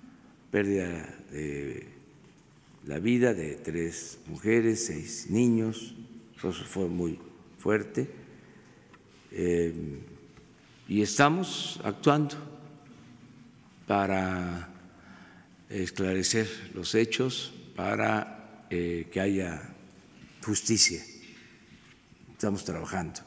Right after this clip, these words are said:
en eso. Y me falta uno. Bueno, podría ser también lo de la decisión que tomamos de, eh, otorgar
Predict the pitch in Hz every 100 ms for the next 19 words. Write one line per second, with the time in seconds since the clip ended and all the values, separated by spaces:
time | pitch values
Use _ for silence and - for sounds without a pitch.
0 | - 82 - - - - - - - -
1 | - - - - - - - - - -
2 | 98 98 127 120 120 113 117 135 127 117
3 | - - - - - - - - - -
4 | 110 - - - - - - - - 110
5 | 147 175 180 170 117 117 127 135 131 131
6 | 131 123 110 117 135 143 - - - 110
7 | 107 107 120 127 - - - - - -
8 | - - 98 95 95 101 101 98 120 113
9 | 98 98 110 113 120 120 101 107 113 113
10 | - - - - 104 95 92 90 87 98
11 | 95 101 101 113